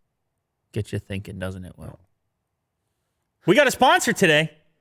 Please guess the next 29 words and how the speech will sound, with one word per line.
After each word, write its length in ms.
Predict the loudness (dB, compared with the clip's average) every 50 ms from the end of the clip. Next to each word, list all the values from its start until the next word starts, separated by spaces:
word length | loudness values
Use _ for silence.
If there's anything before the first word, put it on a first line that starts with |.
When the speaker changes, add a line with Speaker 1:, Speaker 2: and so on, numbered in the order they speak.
| _ _ _ _ _ _ _ _ _ _ _ _ _ _ _
Speaker 1:
It's 160 | -4 -4 -2 0
gonna 200 | 0 0 0 2
be 540 | 2 2 2 2 2 0 -2 -2 -6 -8 _ -4
HelloFresh, 1000 | -2 0 2 4 4 4 4 2 2 0 0 2 2 2 2 0 -4 -6 -4 -2
ladies 300 | 0 0 0 0 0 0
and 80 | 0
gentlemen. 480 | 2 2 0 0 0 -2 -4 -4 -6 -10 _ _ _ _ _ _ _ _ _ _ _ _ _ _ _ _ _ -4 -2
I'm 100 | -2 -2
s-, 160 | -2 -4 -6 -4
I, 80 | -4 -4
you 140 | 0 0 0
know, 160 | 0 -2 -2
I 140 | -2 -2 0
gotta 160 | 2 2 2
apologize 760 | 2 0 0 0 2 2 2 2 2 2 2 2 0 -4 -8 -12
to 120 | -8 -4
all 160 | -2 -2 -2 -2
of 60 | -4
you. 160 | -6 -8 -12 _ _ _ _ -20 -20 _ _ _ _ _ _ _ _ _ _ -10 -4
I'm 160 | -2 0 0 0
sorry 280 | 2 2 2 4 2
to 40 | 2
say 300 | 0 -2 0 0 0 -2
it, 180 | -2 -8 _ _ _ _ _ _ _ _ _ _ _ _ _ _ _ _ _ _ _ _ _ _ _ -8
but 80 | -4
your 140 | -2 0 2
meals 480 | 4 4 6 6 6 4 4 2 2 0
at 140 | 2 2
home, 280 | 4 4 4 4 4